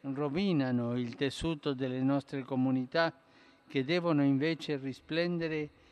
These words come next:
come luoghi di accoglienza, di solidarietà, di riconciliazione. Per adempiere a questa missione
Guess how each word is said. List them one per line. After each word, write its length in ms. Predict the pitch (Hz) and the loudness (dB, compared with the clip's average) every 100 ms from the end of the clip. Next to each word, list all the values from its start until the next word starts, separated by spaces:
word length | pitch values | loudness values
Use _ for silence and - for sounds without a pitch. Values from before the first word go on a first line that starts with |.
| _ - | _ -4
come 280 | 143 139 | 2 2
luoghi 580 | 135 135 175 180 170 156 | 2 2 4 4 2 -2
di 120 | 139 | 0
accoglienza, 1040 | 139 127 131 123 151 151 127 120 - 101 92 - - _ - - | -2 -2 -4 -2 0 0 -2 -4 -10 -12 -12 -20 -20 _ -20 -10
di 240 | 135 143 | -2 0
solidarietà, 1300 | - - 190 214 196 170 170 180 180 147 - 170 160 - - - - - - | 0 4 6 6 2 2 2 2 0 -6 -4 -4 -4 -10 -20 -20 -20 -20 -4
di 200 | 131 143 | 4 6
riconciliazione. 1700 | 135 190 202 185 175 139 147 139 135 135 - - 123 113 110 101 95 - - - - - - - - - - - - _ _ _ _ _ _ - | 8 6 6 8 8 10 8 8 10 8 6 6 8 8 6 2 -2 -8 -20 -20 -20 -20 -20 -20 -20 -20 -20 -20 -20 _ _ _ _ _ _ -2
Per 180 | - 139 | 6 8
adempiere 1120 | 139 127 160 156 131 - 117 113 113 110 113 - | 8 10 12 12 10 6 4 4 2 2 -2 -10
a 180 | - 131 | -2 2
questa 440 | - 135 127 - | 10 10 10 8
missione 720 | 123 123 - 151 165 160 135 | 8 8 8 12 12 12 10